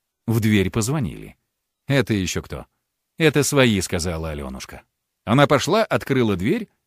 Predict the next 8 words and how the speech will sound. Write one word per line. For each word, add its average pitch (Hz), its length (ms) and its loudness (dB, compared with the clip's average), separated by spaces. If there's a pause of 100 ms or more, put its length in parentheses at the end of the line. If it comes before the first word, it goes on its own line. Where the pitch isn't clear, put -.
(320)
и 117 100 2
внутрь 214 300 4
зашли 175 400 0
два 143 320 0
пожилых 170 460 0
мужчины 131 580 0
в 85 80 -2
очочках, - 680 -6